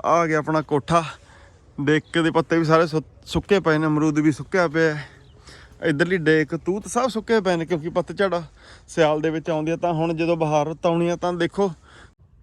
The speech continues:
ਲਓ ਵੀ ਮਿੱਤਰੋ, ਆ ਗਏ ਅੱਜ ਆਪਾਂ ਆਪਣੇ ਦੂਜੇ ਖੇਤ, ਕਿਉਂਕਿ ਇਹ ਖੇਤ ਵਿੱਚ ਆਏ ਨੂੰ ਆਪਾਂ ਨੂੰ ਬਹੁਤ ਟਾਈਮ ਹੋ ਗਿਆ। ਜਿੱਦੇ ਆਪਾਂ ਸਪਰੇਅ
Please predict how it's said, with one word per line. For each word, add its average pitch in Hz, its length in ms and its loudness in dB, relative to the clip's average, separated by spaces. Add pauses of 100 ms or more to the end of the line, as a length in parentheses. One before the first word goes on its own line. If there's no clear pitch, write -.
(1300)
ਲਓ 156 200 -2
ਵੀ 202 120 0
ਮਿੱਤਰੋ, 185 420 0
ਆ 165 140 2
ਗਏ 170 200 0
ਅੱਜ 156 160 -4
ਆਪਾਂ 160 280 -2
ਆਪਣੇ 160 360 0
ਦੂਜੇ 135 440 2
ਖੇਤ, 156 320 0
ਕਿਉਂਕਿ 156 480 0
ਇਹ 175 60 -2
ਖੇਤ 151 320 0
ਵਿੱਚ 151 240 0
ਆਏ 143 160 2
ਨੂੰ 143 160 0
ਆਪਾਂ 143 180 -4
ਨੂੰ 139 100 -2
ਬਹੁਤ 139 220 2
ਟਾਈਮ 143 200 2
ਹੋ 135 100 -2
ਗਿਆ। 151 120 2
ਜਿੱਦੇ 139 300 4
ਆਪਾਂ 156 180 2
ਸਪਰੇਅ 151 400 2